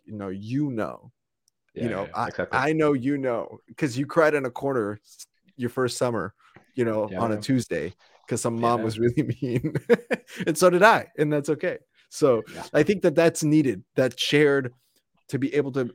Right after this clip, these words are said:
Speaker 1: recognize in each other, like, "Hey, we're, we're doing something that's hard." You know, it doesn't have to be selling books, but it could be just a hard work s-, day. And it's like, "We're in this together,"
Speaker 2: It is.
Speaker 1: and you need that.
Speaker 2: Yeah, yeah.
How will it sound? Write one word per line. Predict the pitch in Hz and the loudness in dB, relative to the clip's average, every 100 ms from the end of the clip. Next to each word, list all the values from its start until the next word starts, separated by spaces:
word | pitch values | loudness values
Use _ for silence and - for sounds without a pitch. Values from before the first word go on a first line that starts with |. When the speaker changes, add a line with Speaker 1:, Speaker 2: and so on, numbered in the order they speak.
| 101 | -14
Speaker 1:
recognize | 127 123 127 120 113 107 | -4 -2 -2 -4 -4 -4
in | 107 | -6
each | 104 120 | -6 -6
other, | 104 95 | -4 -4
like, | 92 92 | -4 -2
"Hey, | 139 | 0
we're, | 117 120 | 0 0
we're | 123 120 | 0 0
doing | 117 147 | 2 0
something | 143 117 117 | -2 -6 -6
that's | 101 - | -6 -4
hard." | 107 90 64 _ _ _ - | -2 -2 -4 _ _ _ -10
You | 104 | -6
know, | 95 | -2
it | |
doesn't | 135 135 | -2 -2
have | 131 | -4
to | 120 | -6
be | |
selling | 101 113 104 | -6 -6 -2
books, | 110 101 | -4 -4
but | 104 | -10
it | 98 | -8
could | 107 | -8
be | |
just | 104 - | -8 -12
a | 117 | -8
hard | 107 107 | -6 -4
work | 98 107 - - | -2 -2 -4 -18
s-, | - - | -16 -6
day. | - 113 98 101 _ - _ - | 0 0 0 -6 _ -20 _ -14
And | 107 | -10
it's | 107 | -6
like, | 107 101 _ _ _ _ _ | -6 -6 _ _ _ _ _
"We're | 117 120 | 4 4
in | 120 | 4
this | 110 - | -2 -4
together," | 101 90 143 | -4 -2 -4
Speaker 2:
It | 139 | -6
is. | - | -6
Speaker 1:
and | 110 | -4
you | 110 | -2
need | 117 123 | -2 -2
that. | - 175 180 | -2 -4 -4
Speaker 2:
Yeah, | |
yeah. | 180 | -14